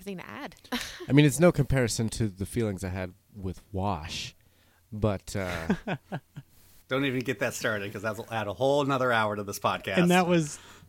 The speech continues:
Speaker 4: and that happened in, what, like, the last thirty minutes <laughs> of the last part of Firefly that Josh could possibly watch? I wanna say, my friend,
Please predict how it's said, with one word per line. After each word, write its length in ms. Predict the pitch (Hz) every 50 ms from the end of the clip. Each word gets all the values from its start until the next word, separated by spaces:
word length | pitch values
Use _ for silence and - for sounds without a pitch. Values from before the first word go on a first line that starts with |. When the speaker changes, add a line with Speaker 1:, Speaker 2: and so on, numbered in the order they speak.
| - - _ _ _ - -
Speaker 4:
and 160 | 180 165 165
that 180 | 160 165 160 151
happened 380 | 143 151 156 - 160 139 139
in, 80 | 139 135
what, 120 | 135 127
like, 180 | 117 123 110 -
the 100 | 131 123
last 680 | 123 113 113 113 120 127 131 135 117 - - - - - _ _ _ _ _ _ _ _ _ _ _ _ _
thirty 280 | - 127 139 143 151 156
minutes 480 | 143 135 131 139 143 143 - 160 - - -
<laughs> 60 | _
of 160 | - 135 127
the 140 | 127 127 123
last 680 | 120 110 101 104 113 127 143 151 156 160 143 - - -
part 220 | - 143 147 151
of 120 | 147 135 -
Firefly 640 | 180 147 139 143 143 139 - - 143 143 143 143 131
that 200 | 135 127 120 120
Josh 300 | - - 123 131 131 -
could 180 | - 139 131 117 - _ _
possibly 680 | - - - 123 127 131 127 - 143 131 135 135 131
watch? 480 | 127 123 120 127 127 123 - - - - - _ _ _ _ _
I 140 | - 151 156
wanna 200 | 156 170 165 151
say, 220 | 127 - 156 143 131
my 160 | 127 123 120
friend, 340 | - - 123 117 113 107